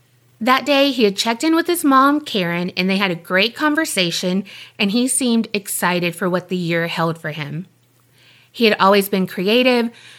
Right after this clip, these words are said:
which led to him majoring in graphic and industrial design. And so now, being a sophomore, his classes were more specific to his major and not just freshman fluff.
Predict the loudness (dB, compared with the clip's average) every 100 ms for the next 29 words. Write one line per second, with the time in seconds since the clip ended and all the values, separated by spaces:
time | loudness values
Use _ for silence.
0 | _ -2 -2 2 2 2 0 -2 0 0
1 | 0 0 0 0 0 -2 -4 0 0 0
2 | -2 -2 -4 -2 -2 -2 -2 0 -2 -2
3 | -2 0 0 -2 -2 -2 -4 -6 -10 _
4 | _ -20 -20 _ 0 0 2 2 4 4
5 | 2 0 -2 0 2 2 2 0 2 0
6 | -2 -4 -4 0 2 2 2 0 0 -2
7 | -2 -2 -4 -6 -6 -4 -4 -2 -2 -2
8 | -4 -4 -2 0 0 0 0 0 -4 -16
9 | -20 _ 0 4 4 2 0 -4 -6 _
10 | -2 -2 0 -4 -4 -2 -4 -4 -16